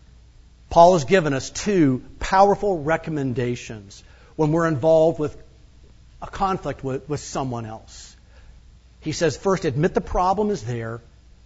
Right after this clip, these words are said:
Second, adopt the biblical standard of harmony.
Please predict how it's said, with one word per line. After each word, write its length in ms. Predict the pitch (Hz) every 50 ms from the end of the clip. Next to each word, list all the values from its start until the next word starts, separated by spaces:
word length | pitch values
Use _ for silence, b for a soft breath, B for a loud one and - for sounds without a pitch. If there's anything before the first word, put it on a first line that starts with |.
| - - -
Second, 400 | - - - 208 - - 208 -
adopt 580 | 185 156 113 - 175 170 180 214 - - - b b b b b -
the 100 | 151 156
biblical 480 | 127 107 175 180 175 214 214 214 214 202
standard 500 | - - - 196 180 185 185 185 180 165
of 140 | 165 139 117
harmony. 960 | - - - - - 180 185 180 165 139 123 113 110 101 101 101 107 127